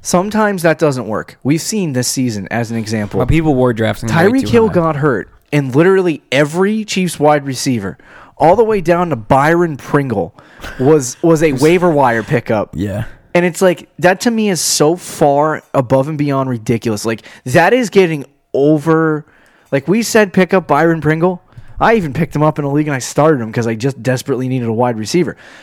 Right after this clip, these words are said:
Speaker 1: But, like, to me, I, when I look at the Chiefs, like, not everyone is going to be good.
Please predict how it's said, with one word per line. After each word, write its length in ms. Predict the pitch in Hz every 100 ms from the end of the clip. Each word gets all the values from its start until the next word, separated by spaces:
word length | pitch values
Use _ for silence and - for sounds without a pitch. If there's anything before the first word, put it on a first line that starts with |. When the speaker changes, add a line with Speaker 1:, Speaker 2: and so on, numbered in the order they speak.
| _
Speaker 1:
But, 280 | 143 151 - _ _ _ -
like, 340 | 143 143 - _ _ -
to 140 | 160
me, 480 | 143 147 208 214 _ _ _ _ -
I, 160 | 143 151
when 200 | 151 139
I 80 |
look 260 | 131 135 175
at 80 | 202
the 80 | 160
Chiefs, 380 | - 131 107
like, 180 | 120 113
not 340 | 139 170 233 -
everyone 520 | 160 160 170 151 143
is 120 | 127
going 280 | 110 117 110
to 40 | 101
be 140 | 98
good. 340 | 95 62 55